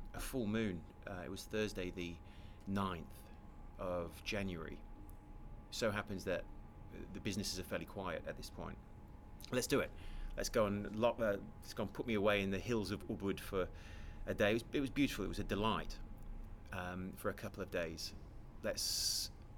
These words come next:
put my trust in Courtney to put me a healing package together. And at this point, I'm such a cynic. I'm such a cynic. What is all this about? I've never cared about these different things. And I'll, I'll,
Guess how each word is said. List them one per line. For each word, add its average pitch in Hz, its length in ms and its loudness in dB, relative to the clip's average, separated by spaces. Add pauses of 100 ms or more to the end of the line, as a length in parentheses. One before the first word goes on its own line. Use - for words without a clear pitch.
(640)
put 123 100 -4
my 101 80 2
trust - 260 0
in 92 100 0
Courtney 92 420 2
to 92 220 0 (440)
put 131 120 0
me 101 120 4
a - 20 4
healing 113 420 4
package - 500 -4
together. 87 420 0 (880)
And 120 100 4
at 123 60 4
this 131 100 4
point, 120 220 6
I'm 104 60 4
such - 200 0
a 110 40 -2
cynic. 98 420 2
I'm 92 80 -6
such - 280 2
a 139 40 2
cynic. 104 360 0 (2250)
What 113 140 2
is 104 120 0
all 95 120 2
this 92 180 0
about? 90 260 0
I've - 60 -6
never 98 200 2 (260)
cared 95 380 0
about 80 280 -2 (960)
these 92 120 0
different 90 320 -2
things. 90 320 -2
And 90 160 -2 (840)
I'll, 101 180 4
I'll, 101 180 2